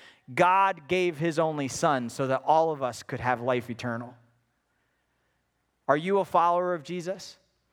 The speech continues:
Have you put your personal faith in the Lord Jesus Christ? Tonight, if you're here and you're not sure if you're saved,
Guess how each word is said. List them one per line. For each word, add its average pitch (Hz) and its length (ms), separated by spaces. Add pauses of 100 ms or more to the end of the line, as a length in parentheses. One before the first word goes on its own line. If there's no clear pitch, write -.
(180)
Have 147 200
you 196 100
put 202 300
your 180 140
personal 185 560
faith 180 400
in 165 100
the 151 100
Lord 156 240
Jesus 151 300
Christ? 160 360
Tonight, 190 260
if 196 100
you're 208 120
here 190 280
and 147 100
you're 180 120
not 190 200
sure 185 200
if 165 100
you're 170 100
saved, 165 380